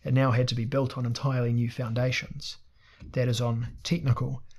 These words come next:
serial, and collectively guided procedures. Among these,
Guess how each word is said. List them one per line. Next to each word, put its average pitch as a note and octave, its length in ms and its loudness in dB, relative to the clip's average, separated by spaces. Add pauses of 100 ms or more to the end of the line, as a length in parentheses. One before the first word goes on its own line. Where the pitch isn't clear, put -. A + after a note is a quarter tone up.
serial, B2+ 720 4
and A#2+ 360 0
collectively C3 560 2
guided A#2+ 440 2
procedures. C#3 760 -2 (1600)
Among C#3 300 8
these, B2 320 -2